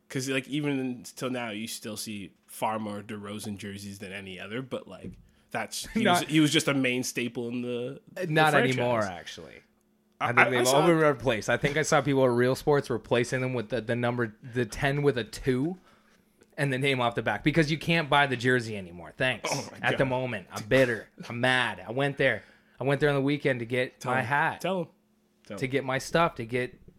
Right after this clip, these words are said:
Speaker 2: the swag, the jersey. I've been saying it all year. He wins it for us. He, he, he deserves it. I'll buy it. I'll wear it
Speaker 1: Mm-hmm.
Speaker 2: a lot,
Speaker 1: Mm-hmm.
Speaker 2: probably every day.
Speaker 1: Yeah.
Speaker 2: But no wash either. But <laughs> no, there's people lined up for four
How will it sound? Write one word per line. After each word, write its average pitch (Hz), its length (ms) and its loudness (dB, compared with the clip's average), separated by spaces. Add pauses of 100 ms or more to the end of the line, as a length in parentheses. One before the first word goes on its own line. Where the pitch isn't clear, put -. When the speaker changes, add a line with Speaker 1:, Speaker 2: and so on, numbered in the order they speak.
(160)
Speaker 2:
the 123 100 -6
swag, 135 420 -2
the 120 60 -4
jersey. 131 400 0
I've 110 60 -6
been 113 100 -10
saying 135 200 0
it 131 80 0
all 131 160 2
year. 143 220 0
He 127 120 -2
wins 123 260 -4
it 139 100 -6
for 147 220 0
us. 165 100 -4
He, 135 160 -6
he, 131 380 -6 (260)
he 135 300 -8
deserves 127 460 -2
it. 95 80 -10
I'll 107 120 -4
buy 127 280 0
it. 80 100 -14 (200)
I'll 113 140 -2
wear 139 280 0
it - 120 -20
Speaker 1:
Mm-hmm. 123 180 -6 (440)
Speaker 2:
a 110 80 -4
lot, 117 340 -2 (300)
Speaker 1:
Mm-hmm. 123 220 0 (180)
Speaker 2:
probably 117 320 0
every 107 160 -6
day. 95 320 -10
Speaker 1:
Yeah. 147 200 -4 (140)
Speaker 2:
But 151 300 2 (880)
no 113 160 -4
wash 85 320 -10
either. - 160 -20 (400)
But 151 300 2 (300)
<laughs> - 0 - (840)
no, 196 100 2
there's 175 140 2
people 190 180 4
lined 190 240 6
up 185 80 0
for 170 100 -2
four 196 600 4